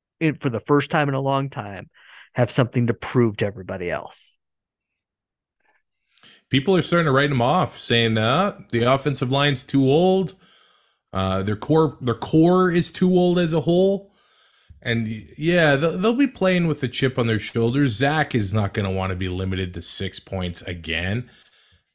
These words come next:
Speaker 2: at home. Yeah, y-, you can't allow that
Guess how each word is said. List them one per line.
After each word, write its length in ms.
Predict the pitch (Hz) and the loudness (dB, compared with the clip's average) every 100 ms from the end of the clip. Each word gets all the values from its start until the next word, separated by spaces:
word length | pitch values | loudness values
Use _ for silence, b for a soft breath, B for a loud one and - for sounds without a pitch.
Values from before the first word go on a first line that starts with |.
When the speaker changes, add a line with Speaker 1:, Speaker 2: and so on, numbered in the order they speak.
| - | -4
Speaker 2:
at 220 | 110 151 | -2 -2
home. 720 | - - 107 107 120 160 190 - b b b b b b | -4 -6 0 4 4 4 2 -2 b b b b b b
Yeah, 460 | 98 101 95 87 90 | -2 0 0 0 -4
y-, 60 | |
you 380 | 113 131 127 127 | -4 -4 0 0
can't 360 | 123 151 139 113 | 2 0 0 0
allow 400 | 107 104 104 101 | 0 0 0 0
that 500 | 90 98 92 82 | -2 -2 -2 -4